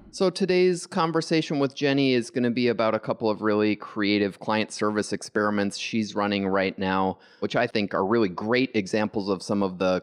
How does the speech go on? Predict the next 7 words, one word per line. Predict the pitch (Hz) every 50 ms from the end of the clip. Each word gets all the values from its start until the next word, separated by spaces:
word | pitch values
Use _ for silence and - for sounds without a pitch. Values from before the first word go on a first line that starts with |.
| -
client-centric | - - - 107 104 101 101 101 101 - - - - - - 104 101 101 - - 101 92 92 - - -
service | - - 120 110 104 104 98 -
design | - 101 90 104 101 90 101 95 95 98 98 98 95 92
concepts | 90 - - 101 95 98 95 - 104 95 - -
that | - 98 - -
we | 98 92 90 90 -
address | 98 95 - 104 101 101 - -